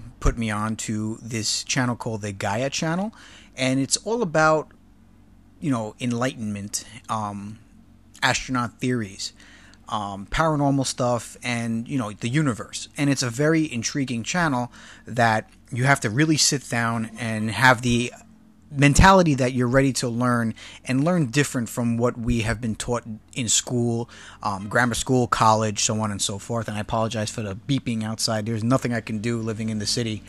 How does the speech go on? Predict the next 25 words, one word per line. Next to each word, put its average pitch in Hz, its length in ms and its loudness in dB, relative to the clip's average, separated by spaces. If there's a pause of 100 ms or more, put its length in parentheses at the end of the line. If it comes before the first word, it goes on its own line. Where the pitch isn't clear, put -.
(400)
um, 101 500 -2
to 110 100 0
lower 110 260 -2
that, 98 260 -6
so - 140 -8
I'll 101 160 -8
try 110 220 -2
to 104 80 -6
buff 113 280 -4
it 107 80 -2
out 104 160 -2
on 98 120 -8
the 101 80 -4
episode. 104 480 -4
But 156 200 8 (800)
there's 135 140 -2
someone 117 260 0
out 107 160 -2
there, 110 120 -6
like, 101 180 -10
with 104 80 -10
a - 20 -10
motorcycle. 98 600 -8
But 156 100 2
anyways, 117 320 0